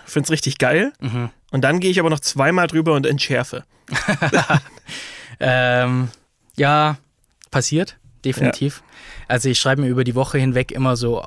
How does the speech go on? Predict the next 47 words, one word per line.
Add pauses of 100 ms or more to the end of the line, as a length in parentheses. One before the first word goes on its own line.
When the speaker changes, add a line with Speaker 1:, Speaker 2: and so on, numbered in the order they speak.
Speaker 2:
mit,
was
so
passiert
in
der
Welt
und
versuche
dann
darum
so
ein
bisschen
Vergleiche
zu
spinnen, (160)
normalerweise. (200)
Speaker 1:
Wie
der
Deutsche
sagen
würde, (100)
in
the
world. (160)
Speaker 2:
In
the
world. (220)
<laughs>
In
the
world
of
Wiesn
natürlich
diese
Woche
vor
allen
Dingen.
Speaker 1:
Ja.
Speaker 2:
Ähm,
das
war
krass
Samstag.